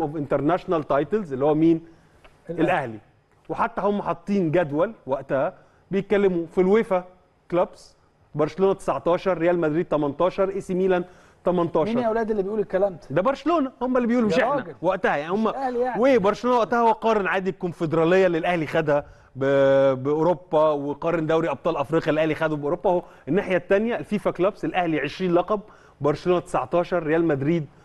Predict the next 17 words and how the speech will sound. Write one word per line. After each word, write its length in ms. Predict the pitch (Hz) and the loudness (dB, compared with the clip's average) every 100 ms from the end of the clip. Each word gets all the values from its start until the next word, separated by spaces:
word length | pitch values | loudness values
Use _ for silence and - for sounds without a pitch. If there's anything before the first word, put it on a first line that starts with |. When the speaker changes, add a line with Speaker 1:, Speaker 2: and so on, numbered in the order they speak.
| - _ - | -20 _ -2
Speaker 1:
تمنتاشر، 640 | 139 139 135 165 165 165 | 0 0 2 0 0 -2
ميلان 340 | 151 165 156 131 | 2 2 2 0
تمنتاشر. 480 | 127 107 101 95 - - - - - _ _ _ _ _ _ _ _ | -2 -2 -6 -10 -14 -20 -20 -20 -20 _ _ _ _ _ _ _ _
برشلونة 400 | 139 180 220 233 | -2 -2 2 2
بعد 240 | 202 170 165 | 2 -2 0
كده 140 | 208 | -2
خسر 240 | 208 190 180 | -2 -2 0
ريال 160 | 196 | 2
مدريد، 360 | 175 160 190 147 - - - | 0 -2 -4 -4 -12 -20 -4
كسب 300 | 202 185 143 | 0 0 2
وعدى. 400 | 135 214 190 247 | 2 0 0 0
Speaker 2:
طبعًا. 180 | 247 170 | 0 -2
Speaker 1:
وريال 400 | 196 214 233 254 | -6 0 2 2
مدريد 260 | 247 220 240 | 2 0 0
بالمناسبة 480 | 220 202 220 214 214 | 0 2 0 0 -2
كنادي 460 | 185 202 226 220 | 0 0 0 -2
هم 240 | 180 214 | -2 -2